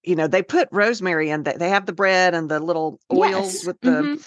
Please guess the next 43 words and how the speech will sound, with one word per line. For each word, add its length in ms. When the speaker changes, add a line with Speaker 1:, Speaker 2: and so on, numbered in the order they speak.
Speaker 1:
and 140
rosemary's 680
in 180
it, 160
but 140
it's 180
not 300
so 200
strong. 500
I 80
mean, 180
I 80
love 380
that 220
stuff. 360
Speaker 2:
Yes, 340
Speaker 1:
And 220
it's 220
got 160
Speaker 2:
yes. 40
Speaker 1:
rosemary 520
in 120
it. 140
So 140
I 100
Speaker 2:
Mm-hmm. 40
Speaker 1:
can 140
handle 480
it. 180
It's 180
just 220
be 160
very 360
wary 500
when 220
you're 100
using 480
it 140
because 320
it 100
is 140
super 520
strong. 640